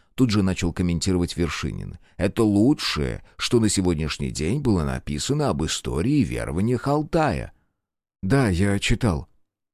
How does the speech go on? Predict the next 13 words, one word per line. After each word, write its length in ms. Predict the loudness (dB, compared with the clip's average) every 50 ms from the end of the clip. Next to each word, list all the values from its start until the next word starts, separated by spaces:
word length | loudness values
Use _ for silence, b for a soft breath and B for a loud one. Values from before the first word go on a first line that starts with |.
| _ -2
"У 120 | 0 2
меня 360 | 2 4 2 2 2 2 2 0
даже 480 | 0 2 2 2 2 2 2 2 2
есть 400 | 2 4 4 2 2 0 -4 -8
книга, 760 | -4 -2 0 0 2 0 0 -2 -2 0 0 0 0 -2 -4 b b b b b b
подписанная 640 | 0 0 0 2 2 2 2 2 2 2 2 2 2
для 160 | 4 4 4
меня 420 | 4 4 4 2 2 2 2 2 2
Николаем 580 | 0 0 0 0 0 2 2 2 2 2 2
Львовичем 720 | 0 0 2 2 2 2 2 2 0 0 0 0 0 -2 B B B B
лично", 800 | 0 2 4 4 4 2 0 -2 -4 -2 -2 -2 -2 -4 -6 -10 _ _ 0
похвастался 840 | 0 0 0 0 0 0 0 0 0 0 0 0 0 0 0 0
букинист. 800 | 2 2 0 0 2 2 2 2 0 -2 -4 -6 -6 -4 -6 -8